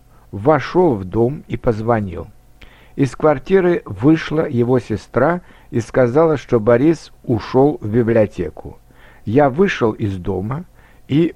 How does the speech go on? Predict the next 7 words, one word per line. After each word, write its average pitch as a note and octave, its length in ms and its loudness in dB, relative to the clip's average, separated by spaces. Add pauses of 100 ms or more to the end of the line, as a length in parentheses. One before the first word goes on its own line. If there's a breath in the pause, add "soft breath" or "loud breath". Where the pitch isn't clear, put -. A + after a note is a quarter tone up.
(120)
пошел D3+ 480 2
по D3 140 0
улице. A2 580 -2 (420 soft breath)
Сначала D#3 520 0
я C3 200 2
шел E3+ 340 2 (140)
прямо, A#2 560 0